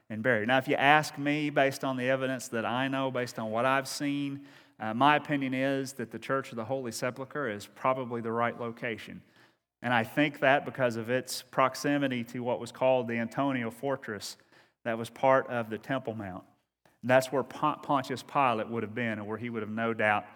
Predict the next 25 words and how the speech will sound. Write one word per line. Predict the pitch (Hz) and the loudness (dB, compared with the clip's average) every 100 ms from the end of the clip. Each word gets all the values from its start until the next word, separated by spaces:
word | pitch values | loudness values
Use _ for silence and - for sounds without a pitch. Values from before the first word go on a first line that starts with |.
| - _ | -20 _
judged | - 107 - | -2 -2 -2
Jesus, | - 117 113 98 95 | -6 -4 -4 -6 -8
and | 107 | -8
it's | 95 | -8
kind | - 117 | -4 -4
of | 104 | -2
a | 107 | -6
straight | - 120 110 - | -4 -4 -4 -4
path | 117 107 104 | -2 -2 -4
to | 110 | -12
the | 101 | -10
Damascus | 101 101 104 101 98 - | -8 -4 -4 -6 -12 -10
gate | 104 95 - | -8 -8 -8
from | 104 98 | -12 -10
there. | 95 87 | -8 -10
So | - 123 | -6 0
that's | 147 175 | 2 2
my | 165 143 | 4 2
opinion. | 120 123 117 120 120 - - - | 2 -2 -2 -6 -10 -20 -20 -12
You | 135 | -2
guys | 139 127 | 2 2
can | 131 117 | 0 -4
look | 117 117 120 | -4 -2 -2
up, | 113 - | -2 -4
uh, | 110 104 | -6 -4